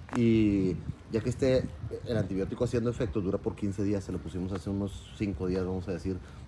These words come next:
Este, ya que está haciendo efecto el antibiótico, ahora sí, en-, me-, que va a entrar a cirugía Charlie para poderle tapar el, el agujero que trae en los dientes. Supongo que se siente mal y por eso no ha habido Charlie ataques. Aunque él ha andado bien,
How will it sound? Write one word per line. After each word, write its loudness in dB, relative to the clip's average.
Este, 0
ya -4
que -8
está -6
haciendo 0
efecto -2
el 4
antibiótico, 0
ahora 2
sí, 0
en-, -2
me-, -2
que -2
va 2
a 0
entrar 2
a -2
cirugía -2
Charlie 0
para 0
poderle -2
tapar -2
el, 2
el 0
agujero -2
que -4
trae -2
en 0
los -2
dientes. -2
Supongo 0
que -2
se -2
siente -4
mal 0
y 0
por -4
eso -4
no 2
ha 4
habido 6
Charlie 0
ataques. -2
Aunque 6
él 8
ha 8
andado 8
bien, 8